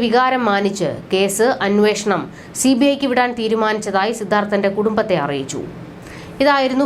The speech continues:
കഴിഞ്ഞ ദിവസം മുഖ്യമന്ത്രി ഇട്ട പോസ്റ്റ്. ഈ പോസ്റ്റിന് താഴെയാണ് മലയാളികൾ വന്ന് പൊങ്കാല നടത്തിയിരിക്കുന്നത്. അതെ, അതെ, ഇമാതിരി ഒരുപാട് ഉറപ്പുകൾ ഞങ്ങൾ കേട്ടിട്ടുണ്ടെന്നാണ്, ആ, ചിലർ കുറിച്ചിരിക്കുന്നത്. അതിൽ പ്രധാനപ്പെട്ടതായിരുന്നു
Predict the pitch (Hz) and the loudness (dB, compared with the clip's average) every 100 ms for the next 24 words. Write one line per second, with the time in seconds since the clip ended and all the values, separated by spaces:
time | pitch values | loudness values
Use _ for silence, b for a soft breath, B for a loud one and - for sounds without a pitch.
0 | 269 233 247 233 214 220 196 208 202 202 | 2 2 2 0 0 -2 0 2 2 2
1 | 196 170 170 151 147 - 156 110 165 196 | 2 2 0 -2 -6 -4 -6 -4 -6 0
2 | 196 202 208 226 214 190 202 214 180 175 | 0 0 0 0 2 0 2 2 2 0
3 | 151 156 185 202 202 196 185 175 175 151 | 0 0 2 2 0 0 2 0 0 -2
4 | - B - 180 190 190 190 156 175 156 | -4 B 0 0 2 0 0 -2 -2 -2
5 | 156 151 135 135 - B B - 185 247 | -2 -2 -4 -8 -12 B B -4 2 2
6 | 240 214 185 202 220 208 247 202 214 240 | 4 2 2 0 0 2 4 4 4 2
7 | 254 240 220 247 240 233 214 220 214 196 | 0 0 -2 0 0 0 2 0 2 0
8 | 196 233 196 202 202 185 180 139 127 B | 0 -2 0 0 0 0 -2 -4 -8 B
9 | B - 175 175 175 175 214 226 226 180 | B 0 2 4 0 0 0 0 -2 -2
10 | 185 170 170 160 147 147 170 180 185 165 | 0 0 0 0 0 0 -2 0 -2 0
11 | 190 226 240 247 240 220 208 208 208 | 0 0 0 0 0 0 0 0 2